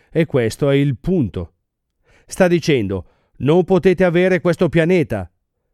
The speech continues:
Sta dicendo, "Questo pianeta diventerà talmente inquinato e contaminato che voi, nella situazione in cui vi trovate, non sarete in grado di tollerare e sopportare la vostra stessa esistenza.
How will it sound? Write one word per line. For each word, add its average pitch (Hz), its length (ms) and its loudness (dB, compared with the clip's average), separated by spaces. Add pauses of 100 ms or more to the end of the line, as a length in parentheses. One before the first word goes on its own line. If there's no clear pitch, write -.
(120)
Sta - 240 -2
dicendo, 127 640 -2 (220)
"Questo 175 320 0
pianeta 135 500 0
diventerà 135 640 0
talmente 147 520 0
inquinato 143 680 -2
e 123 120 -2
contaminato 131 800 -2
che 156 160 0
voi, 127 420 2 (300)
nella 156 280 0
situazione 143 600 -2
in 131 120 0
cui 151 240 2
vi 147 160 0
trovate, 135 720 -2 (240)
non 156 240 0
sarete 156 420 0
in 135 140 0
grado 160 360 -2
di 170 120 0
tollerare 143 560 0
e 113 40 -4
sopportare 151 720 -2
la 139 120 0
vostra 143 360 -2
stessa 156 400 -4
esistenza. 143 720 -2